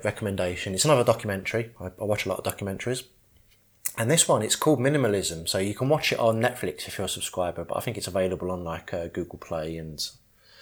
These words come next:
um, iTunes and a lot of the other usual suspects.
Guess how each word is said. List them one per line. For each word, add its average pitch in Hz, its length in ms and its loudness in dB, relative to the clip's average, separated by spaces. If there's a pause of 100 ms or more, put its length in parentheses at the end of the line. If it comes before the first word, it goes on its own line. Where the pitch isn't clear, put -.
(460)
um, 87 120 -8
iTunes 92 580 -2
and 90 100 -8
a - 20 -6
lot 90 100 -4
of 90 60 -8
the 104 80 2
other 92 120 -2
usual 92 240 -6
suspects. - 720 -6